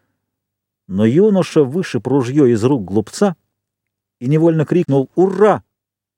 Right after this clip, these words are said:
Крик замер, оставив свору в недоумении. У поворота реки льдины достигли быстроты длинного ровного пространства воды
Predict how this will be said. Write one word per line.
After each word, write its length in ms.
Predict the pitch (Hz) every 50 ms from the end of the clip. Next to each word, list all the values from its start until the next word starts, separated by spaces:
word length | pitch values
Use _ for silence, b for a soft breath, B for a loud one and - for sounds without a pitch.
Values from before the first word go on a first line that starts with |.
| _ _ _ _ _ _ _ _ _ _
Крик 220 | - 92 87 76
замер, 400 | - - 110 139 160 165 160 - _ _ _ _ _ _ _ _
оставив 500 | 95 92 - _ - 117 110 104 - -
свору 360 | - - 95 104 135 143 110
в 60 | 87
недоумении. 720 | 95 104 95 110 117 123 135 117 95 82 82 82 80 - _ _ _ _ _ _ _ _ _ _ _ _ _ _ _ _ _ _ _ _ _ _ _ _ _ _ _ _ _ _ _ _
У 100 | - 117
поворота 520 | 104 - 131 120 131 139 156 151 - - 139
реки 340 | 127 131 120 - - 208 208
льдины 440 | 175 127 104 107 151 208 196 185
достигли 540 | 160 139 151 135 - - - 185 156 156 160
быстроты 760 | 147 131 156 - - - - 156 160 151 _ - 170 131 - - _ _ _ _ _ _
длинного 560 | 107 85 95 123 143 135 123 120 117 104 110
ровного 400 | 117 143 139 113 107 113 107 104
пространства 640 | 98 - 120 107 - - 143 123 107 92 - 107 104
воды 380 | 98 101 117 123 180 208 190